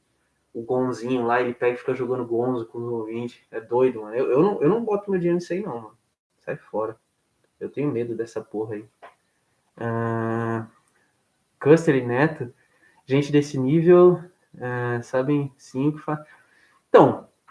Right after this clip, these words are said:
o, o Bernardo Custer, ele ainda foi, assim, né? Homem, né? Homem, homem, homem, né?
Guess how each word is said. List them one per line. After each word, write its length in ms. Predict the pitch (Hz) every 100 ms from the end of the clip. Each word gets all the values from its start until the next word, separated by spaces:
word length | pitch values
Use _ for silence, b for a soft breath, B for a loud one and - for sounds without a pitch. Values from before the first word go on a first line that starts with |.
| -
o, 180 | 156 -
o 120 | -
Bernardo 500 | 151 143 139 185 175
Custer, 520 | - 147 190 - 110 -
ele 200 | 120 135
ainda 140 | 151
foi, 560 | 170 202 175 135 113 -
assim, 360 | 143 - 170 135
né? 280 | 120 131 - - _ _ _ _ _ -
Homem, 580 | 170 151 127 113 113
né? 260 | 113 127 - -
Homem, 480 | 143 131 113 104 117
homem, 400 | 131 117 107 110
homem, 400 | 120 113 107 104
né? 140 | 110